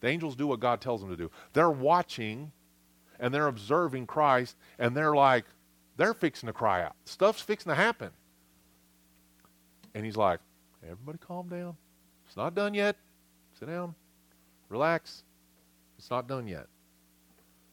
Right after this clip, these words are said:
But there's some hard people out there. There's some hard people out there today. So then the Passover. He meets with the disciples. He tells them that he had,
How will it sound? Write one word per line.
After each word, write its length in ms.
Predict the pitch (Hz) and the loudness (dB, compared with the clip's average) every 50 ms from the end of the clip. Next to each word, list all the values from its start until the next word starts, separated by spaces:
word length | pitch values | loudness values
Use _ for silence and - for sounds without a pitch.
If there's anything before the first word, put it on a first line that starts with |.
| _ _ _ _ _ _ _ _ _ _ _ _ _ _ _ _ _ _ _ _ _ - _ _ _ _ _ _ _ _ _ _ _ _ _ _ _ _ _ _ _ _ _ _ _ _ _ _ - | _ _ _ _ _ _ _ _ _ _ _ _ _ _ _ _ _ _ _ _ _ -20 _ _ _ _ _ _ _ _ _ _ _ _ _ _ _ _ _ _ _ _ _ _ _ _ _ _ -8
But 140 | - 107 110 | -6 -4 -2
there's 180 | - 135 135 - | -2 -2 -4 -4
some 140 | - 135 120 | -6 -10 -4
hard 240 | 113 131 127 110 | -2 -2 -2 -2
people 300 | - 131 127 - 87 90 | -4 -8 -8 -4 -2 -2
out 180 | 90 82 80 - | 0 -2 -2 -6
there. 220 | - 78 78 - - - - - - _ _ _ - | -12 -14 -14 -16 -18 -20 -20 -20 -20 _ _ _ -8
There's 140 | 110 127 - | -8 -8 -6
some 140 | - 151 | -6 -8
hard 220 | 131 - 147 147 135 | -4 -4 -4 -4 -4
people 240 | - 147 127 110 110 | -6 -8 -4 0 0
out 140 | 110 104 | 0 2
there 160 | - 117 107 101 | 2 0 0 0
today. 400 | 98 90 90 87 80 78 76 - _ _ _ _ _ _ _ _ _ _ _ | 0 -2 -4 -4 -4 -6 -10 -14 _ _ _ _ _ _ _ _ _ _ _
So 160 | - - 113 | -4 -2 -2
then 140 | 107 127 131 | 0 0 -4
the 80 | 127 | -4
Passover. 600 | - - 117 107 95 - - 90 82 76 71 76 - _ _ _ _ _ _ _ _ _ _ - | -4 -4 -2 -2 -2 -4 -4 -6 -6 -6 -8 -14 -16 _ _ _ _ _ _ _ _ _ _ -12
He 80 | - 113 | -8 -4
meets 240 | 117 127 127 - - | -4 -4 -4 -2 -4
with 80 | 123 | -6
the 80 | 107 110 | -6 -4
disciples. 760 | 101 104 101 - - 123 117 117 113 - 120 120 110 - - _ _ _ _ _ _ _ _ | -6 -6 -6 0 2 4 4 4 2 0 -6 -8 -8 -10 -18 _ _ _ _ _ _ _ _
He 100 | - 113 | -14 -8
tells 300 | - - 131 123 127 110 | -2 2 4 4 4 2
them 140 | 117 120 113 | 0 -2 -2
that 120 | 104 98 | -2 0
he 120 | 98 120 | 2 2
had, 160 | 117 101 92 | 2 0 0